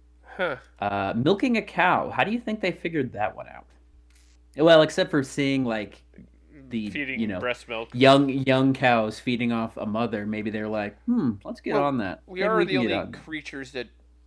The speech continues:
Speaker 1: consume other creatures' milk.
Speaker 2: Uh, well, we could, we could consume our own, but it seems
Speaker 1: It's a bit, bit,
Speaker 2: not very efficient
Speaker 1: bit,
Speaker 2: 'cause,
Speaker 1: bit
Speaker 2: you know,
Speaker 1: much.
Speaker 2: I don't think, uh, women are mass producing it.
Speaker 1: No, obviously
Speaker 2: Uh,
Speaker 1: not, because we're having a mass production of other issues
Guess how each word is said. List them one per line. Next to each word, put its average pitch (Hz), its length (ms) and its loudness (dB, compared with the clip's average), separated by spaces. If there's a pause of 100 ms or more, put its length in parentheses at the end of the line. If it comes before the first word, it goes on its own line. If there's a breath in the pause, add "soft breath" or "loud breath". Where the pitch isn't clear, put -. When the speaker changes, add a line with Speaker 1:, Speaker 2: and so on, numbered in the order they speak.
(160)
Speaker 1:
consume 135 500 -14 (140)
other 127 260 -4
creatures' 113 500 -14
milk. 113 440 -14 (1700 soft breath)
Speaker 2:
Uh, 110 380 4
well, 113 160 -2
we 120 100 4
could, 139 480 -4
we 113 100 -2
could 127 240 -2
consume 120 360 -4
our 107 160 -2
own, 156 340 -6 (140)
but 107 220 -2 (120)
it - 140 -14
seems 104 560 -4
Speaker 1:
It's - 80 -20
a - 20 -20
bit, 127 120 -16 (100)
bit, 113 120 -16
Speaker 2:
not 107 260 -2
very 107 280 0
efficient 117 560 -4
Speaker 1:
bit, 120 100 -16
Speaker 2:
'cause, - 300 -10
Speaker 1:
bit 113 120 -8
Speaker 2:
you 110 40 -4
know, 92 120 -8
Speaker 1:
much. 107 140 -14
Speaker 2:
I 98 120 -8
don't 101 320 -10
think, 101 260 -8
uh, 92 160 -8 (380 soft breath)
women 113 260 4
are 104 60 -4
mass 113 340 -2
producing 92 460 -10
it. 120 160 -10 (260)
Speaker 1:
No, 151 300 2
obviously 123 360 -2
Speaker 2:
Uh, 87 60 -2
Speaker 1:
not, 90 240 -4
because 117 200 -14
we're 123 100 -6
having 120 180 -6
a 113 60 -6
mass 117 240 -8
production 113 380 -10
of 107 100 -12
other 120 260 -4
issues 90 420 -18